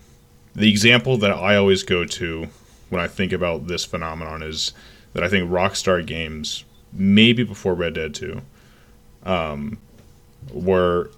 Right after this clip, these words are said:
are, are big examples of this, where G T A Four is the shining example in my head. Niko Bellic is this former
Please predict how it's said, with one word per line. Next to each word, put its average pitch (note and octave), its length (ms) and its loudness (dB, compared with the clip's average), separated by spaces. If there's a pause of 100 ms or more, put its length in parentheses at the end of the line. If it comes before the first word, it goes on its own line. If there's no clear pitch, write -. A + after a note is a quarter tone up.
(120)
are, F2+ 180 -6
are F#2 220 0
big G#2 360 4
examples F2+ 440 0
of E2+ 80 -8
this, E2 280 -6
where D#2 340 -6 (340)
G G2+ 100 2
T F#2 180 2
A F2 60 0
Four E2+ 460 -2 (340)
is - 60 -20
the - 80 -8
shining F2 260 -2
example F2 300 -6
in E2 60 -12
my D#2 120 -8
head. E2 340 -6 (540)
Niko G2 300 0
Bellic F2+ 380 2
is E2+ 180 -8
this - 440 -8 (1600)
former A#2+ 840 6